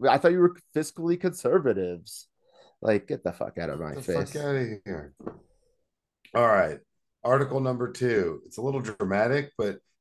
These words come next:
Speaker 2: I have it titled as, like, "The world's trying to kill us." But I, I mean, this is a wild story where there's a windstorm in central Illinois that kicked up dust clouds on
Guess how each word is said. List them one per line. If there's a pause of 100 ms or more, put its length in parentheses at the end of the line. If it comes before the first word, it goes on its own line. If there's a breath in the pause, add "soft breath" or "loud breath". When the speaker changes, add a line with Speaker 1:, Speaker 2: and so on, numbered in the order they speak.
(560)
Speaker 2:
I
have
it
titled
as,
like,
"The
world's
trying
to
kill
us."
But (920)
I, (120)
I
mean,
this
is
a
wild
story
where
there's
a
windstorm
in
central
Illinois
that
kicked
up
dust
clouds
on